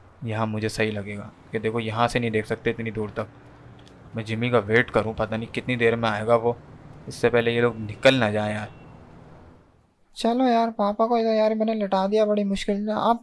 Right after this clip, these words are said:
Speaker 2: साले मनोज को, दोनों को देखता हूँ, दोनों को नहीं, चाचा भी अगर हत्या बढ़ गया उसको भी नहीं छोड़ूंगा,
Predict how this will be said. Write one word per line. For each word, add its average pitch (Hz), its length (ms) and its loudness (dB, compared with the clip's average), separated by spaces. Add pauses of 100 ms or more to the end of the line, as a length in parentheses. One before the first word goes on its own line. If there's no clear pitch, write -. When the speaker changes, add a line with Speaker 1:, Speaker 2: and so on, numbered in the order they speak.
Speaker 2:
साले 233 440 2
मनोज 214 520 2
को, 254 180 2
दोनों 226 400 4
को 247 120 4
देखता 220 340 0
हूँ, 240 140 0
दोनों 220 340 2
को 240 100 0
नहीं, 247 180 0
चाचा 226 460 0
भी 247 140 -2
अगर 233 200 -2
हत्या 220 300 0
बढ़ 220 120 2
गया 233 180 2
उसको 220 240 2
भी 240 100 2
नहीं 240 120 0
छोड़ूंगा, 254 440 4